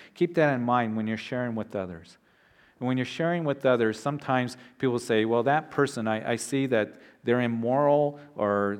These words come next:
they're involved in sin." Yes, their sin has to be confronted, but you don't want to just say, "Hey, you know what? You need to turn away from that. You need to stop doing that," without really getting to the central message, and that is Jesus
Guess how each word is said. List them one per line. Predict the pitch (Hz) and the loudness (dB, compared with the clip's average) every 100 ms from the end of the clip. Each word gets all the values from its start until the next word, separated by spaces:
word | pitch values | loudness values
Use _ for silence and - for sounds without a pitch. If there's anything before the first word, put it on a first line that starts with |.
| 120 | -6
they're | 110 107 | -2 -2
involved | 107 104 135 139 131 | 0 6 6 6 0
in | 120 | -6
sin." | - 123 127 135 147 - - _ | -6 -4 -2 -2 -4 -10 -20 _
Yes, | 139 143 120 - - - | 2 2 0 -10 -20 -4
their | 120 | -4
sin | - 147 135 | -2 -4 -4
has | 135 123 | -4 -6
to | 127 | -4
be | 117 | -4
confronted, | 113 113 - 143 127 107 110 - - _ | -4 -10 -4 -4 -2 -4 -6 -16 -20 _
but | 120 113 113 - - | 2 2 0 -12 -8
you | 117 | -4
don't | 135 | -2
want | 143 135 | 0 -2
to | |
just | 123 120 - - | -2 -6 -8 -20
say, | - - 120 117 | -10 0 0 2
"Hey, | 127 139 95 - - | 2 2 0 -8 -12
you | 117 | -4
know | 120 | 0
what? | 127 139 117 | 2 2 0
You | 127 | -4
need | 131 127 | -4 -4
to | 113 | -6
turn | - 139 | -4 -4
away | 135 131 | 0 -2
from | 131 127 | -2 -2
that. | 127 123 123 | 0 -2 -2
You | 120 | -4
need | 127 123 | -4 -4
to | 117 | -8
stop | - 127 127 - | 2 2 2 -2
doing | 131 131 | -4 -2
that," | 110 107 - - - _ | 0 -2 -2 -14 -20 _
without | 120 - 135 139 - 113 117 | -4 2 4 2 -2 -8 0
really | 147 151 131 | 4 4 2
getting | 135 131 127 120 | 0 -2 -2 -6
to | 117 | -4
the | 110 | -4
central | - - 127 - 117 | -4 -6 -6 -4 -4
message, | 113 123 - 107 98 | -2 -4 -2 -6 -6
and | 107 113 | -4 0
that | 117 | 0
is | 113 104 | 0 -6
Jesus | - 123 151 156 104 101 | -6 -2 0 0 0 -2